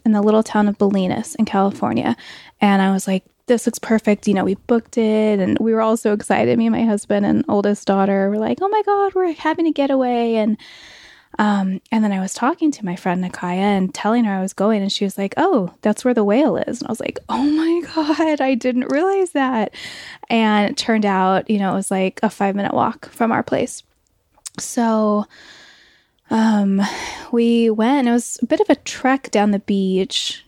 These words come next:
you know, made much more cumbersome by a toddler. But actually, Nixie was having so much fun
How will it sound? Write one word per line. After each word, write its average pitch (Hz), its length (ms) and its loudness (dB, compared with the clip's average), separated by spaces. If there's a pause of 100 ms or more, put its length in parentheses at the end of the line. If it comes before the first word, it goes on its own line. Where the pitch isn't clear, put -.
(160)
you 208 140 2
know, 196 100 4
made 196 340 2
much - 960 -2
more 196 640 0
cumbersome 190 680 0
by 185 100 0
a 185 140 -2
toddler. 190 720 -2 (240)
But 214 80 0
actually, 202 380 0
Nixie 196 320 0
was 202 140 -2
having 208 300 0
so 208 320 -2
much - 320 -6
fun 240 440 0